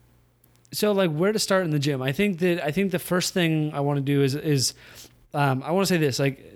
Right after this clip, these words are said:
the best wor-, first of all, the, the best workout plan and the best exercise regimen or whatever like that is gonna be the one that you like the most and the one that you can stick to. So n-,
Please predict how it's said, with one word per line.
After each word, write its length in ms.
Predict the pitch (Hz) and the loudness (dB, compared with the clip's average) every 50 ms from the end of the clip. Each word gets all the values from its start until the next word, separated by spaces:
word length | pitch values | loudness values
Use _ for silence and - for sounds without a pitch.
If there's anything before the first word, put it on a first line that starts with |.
| 107 156 | -16 -6
the 120 | 147 156 143 | -4 -4 -4
best 420 | 123 - 160 175 180 175 - - | 0 2 2 2 2 0 0 0
wor-, 240 | 156 143 170 190 156 | 0 0 0 0 0
first 220 | - 185 180 151 | 0 0 2 2
of 60 | 160 156 | 2 0
all, 60 | 151 | 0
the, 140 | 143 151 147 | 0 -2 -2
the 160 | 131 139 135 | -2 -2 -2
best 400 | 117 - 156 151 165 - - - | 0 2 2 2 2 0 -2 -2
workout 420 | 131 135 139 - 165 156 156 147 | 0 0 0 2 2 0 0 0
plan 420 | - 165 160 160 165 165 180 180 - - - - - - - - - _ _ _ - | 0 0 2 2 2 2 0 0 -2 -6 -14 -20 -20 -20 -20 -20 -20 _ _ _ -2
and 120 | 147 143 | -2 0
the 60 | 139 | 0
best 460 | 120 127 139 151 156 - - - - - - _ - | 2 2 2 2 2 0 -2 -4 -6 -8 -8 _ -2
exercise 600 | 143 139 - - 135 - 160 143 143 131 123 127 | -2 -2 -2 -4 -2 0 2 2 2 0 -2 -2
regimen 600 | 117 120 135 135 139 135 139 139 139 135 131 120 | -2 0 0 0 2 0 0 2 2 2 0 0
or 60 | 135 120 | -2 -2
whatever 380 | 123 131 127 127 123 131 131 | 0 2 2 2 2 2 2
like 180 | 123 123 123 120 | 2 2 0 0
that 380 | - 127 123 127 139 - - - - - - - - _ | 0 0 0 0 0 -2 -6 -14 -20 -20 -20 -20 -8 _
is 140 | 165 151 139 | -2 0 0
gonna 160 | 151 185 180 | 2 0 2
be 100 | 180 175 | 2 2
the 80 | 160 165 | 2 2
one 160 | 151 156 151 | 2 2 0
that 100 | 151 160 | 0 0
you 120 | 151 139 | -2 -2
like 460 | 123 123 123 117 135 160 170 - - - | -2 -2 0 0 0 0 0 -2 -4 -4
the 100 | - 175 | 0 0
most 440 | 170 180 190 196 202 190 - - - - | 2 2 2 2 0 0 -4 -6 -6 -4
and 160 | 156 143 143 | -2 0 0
the 60 | 143 | 2
one 180 | 131 139 143 139 | 2 2 2 2
that 80 | 139 | 2
you 100 | 135 131 | 2 2
can 140 | 107 117 110 | 2 0 0
stick 260 | - - - 117 - - | -2 -2 -4 -6 -8 -8
to. 260 | - - - 127 - - - - - - - - - _ | -10 -12 -12 -14 -16 -18 -20 -20 -20 -20 -20 -20 -20 _
So 580 | - - - 170 156 151 143 143 135 139 143 - _ _ - | -8 -2 0 2 2 4 2 2 0 -2 -4 -6 _ _ -16
n-, 260 | 180 180 - 185 | -14 -12 -12 -12